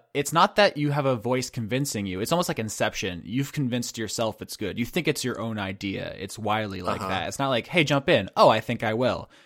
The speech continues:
Speaker 1: It's, it's whispered, "Violet."
Speaker 2: Right.
Speaker 1: And then you suddenly thought, like, "I'm cold. I need to warm up. I'll get in this hole." Like, it's not a rational idea,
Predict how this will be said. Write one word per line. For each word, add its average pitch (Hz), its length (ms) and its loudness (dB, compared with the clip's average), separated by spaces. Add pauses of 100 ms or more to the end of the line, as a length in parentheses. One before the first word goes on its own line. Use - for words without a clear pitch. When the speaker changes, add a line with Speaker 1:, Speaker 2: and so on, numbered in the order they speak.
(140)
Speaker 1:
It's, - 360 -4
it's 110 260 -6
whispered, 113 420 -6
"Violet." 131 1500 2 (200)
Speaker 2:
Right. 87 260 -4
Speaker 1:
And 120 120 0
then 123 140 2
you 123 100 4
suddenly 117 320 0
thought, 110 260 0
like, 101 280 -2 (300)
"I'm 247 180 4
cold. 120 400 4
I 127 100 4
need 208 120 2
to 117 60 2
warm 110 260 2
up. 120 160 4
I'll 127 100 2
get 127 140 0
in 87 100 -4
this 107 140 -4
hole." 110 360 2 (180)
Like, 113 340 -4 (220)
it's 123 180 -6
not 131 160 2
a 123 60 0
rational 175 800 2
idea, 185 500 2